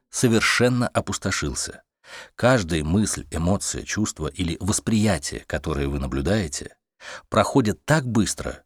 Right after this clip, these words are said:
что просто ускользают от вашего осознания. В любом из этих случаев вы могли бы сделать резонный вывод, что медитация вовсе не такое замечательное переживание,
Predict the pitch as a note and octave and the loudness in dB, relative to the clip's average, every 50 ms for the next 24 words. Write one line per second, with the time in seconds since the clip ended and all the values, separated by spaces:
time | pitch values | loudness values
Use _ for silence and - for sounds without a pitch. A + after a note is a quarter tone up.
0 | _ _ - - - G2+ - - G2+ G2+ - - - - - A2 - - - F#2+ | _ _ -12 -8 -8 -6 -2 0 0 0 0 -2 -6 -4 -4 -4 -2 0 0 0
1 | E2+ C#2+ C#2+ C#2+ C2+ D2+ F2+ F2+ - - - - - - C#2+ C#2+ C#2+ - - D2+ | 2 2 2 2 2 2 0 -2 -6 -6 -6 -4 -4 -2 -2 -2 -2 -2 -2 -2
2 | E2+ - - F2 F2 F#2+ A#2 A#2+ G#2 D2 - - - - _ _ _ _ _ _ | -2 -2 -2 -2 0 0 0 0 -2 -2 -6 -12 -16 -20 _ _ _ _ _ _
3 | _ _ _ _ _ - E2 E2 F2+ G#2 G2 E2+ F#2 G#2+ F#2 D#2+ D2+ C#2 D2+ D2+ | _ _ _ _ _ -10 -4 -2 0 2 2 4 4 4 2 2 0 -2 -4 -4
4 | C#2+ - C#2 - - D2 G#2+ A2+ - - D2 C#2 - - - _ _ - - - | -4 -4 -6 -4 -2 -2 -2 -2 -2 -2 -4 -6 -6 -10 -16 _ _ -20 -20 -20
5 | - - - F#2 G2+ C3+ D3 A2+ - A2 A#2+ G#2 F#2 B2 C3+ B2 A#2 G#2+ E2 E2+ | -14 -8 -2 2 4 4 4 4 4 4 4 4 4 4 4 4 4 2 2 2
6 | G#2 A#2+ A2+ A2+ A2 - - A2+ A#2+ C3 A2 G#2 G#2 F2 D2 C#2+ D2 D2 C#2 F#2 | 2 4 4 2 0 -2 -2 2 2 2 4 4 2 2 2 0 -2 -2 0 0
7 | B2 G#2+ F#2 D#2+ - - - - C#2 C#2+ D#2 D2+ C#2 C#2 C#2+ - G#2+ A2 - - | 0 0 0 -2 -4 -6 -6 -6 -6 -4 -4 -4 -4 -4 -2 0 0 0 0 -2
8 | - - C2+ - - - _ _ _ _ _ _ - F#2 A#2+ B2+ - - - A#2 | -2 -4 -4 -6 -8 -14 _ _ _ _ _ _ -2 0 0 0 0 0 -2 -2
9 | A2+ - A#2+ C#3 D3 C#3 - - - - D2+ C#2 C2 B1+ B1 C#2+ D2+ D#2+ - - | -2 0 2 2 2 2 -2 -4 -4 -2 -4 -2 -2 -2 -4 -4 -4 -4 -4 -4
10 | - C#2+ C#2 - B1+ B1+ B1+ B1+ C2 - - - C#2+ C2 A#1+ B1 C#2+ F#2+ A2 A#2+ | -4 -4 -6 -6 -8 -6 -6 -6 -6 -6 -4 -4 -4 -4 -4 -2 0 0 2 2
11 | C3 C3+ C3+ | 0 -2 -4